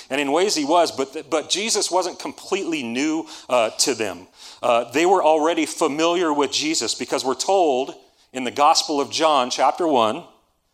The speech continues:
verses thirty-five through forty-two, that they were buddies of Johnny B. That's, uh, John the Baptist's street name.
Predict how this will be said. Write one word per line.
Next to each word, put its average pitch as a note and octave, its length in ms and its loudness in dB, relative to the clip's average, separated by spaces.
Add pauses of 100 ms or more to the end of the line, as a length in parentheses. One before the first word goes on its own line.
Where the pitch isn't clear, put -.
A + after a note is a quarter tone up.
(240)
verses C3 340 -2
thirty-five D#3 540 0
through D#3 100 -10
forty-two, D#3+ 560 -6
that C3+ 160 -6
they C#3+ 140 -6
were D3+ 160 -6
buddies A#2+ 580 -6 (460)
of A#2+ 200 -6
Johnny B2 360 -6
B. G#2 320 -10 (760)
That's, C3 320 -4
uh, B2 320 -2 (720)
John C#3 420 -4 (200)
the B2 80 -10
Baptist's B2+ 760 -4
street B2 360 -8
name. F#2 180 -18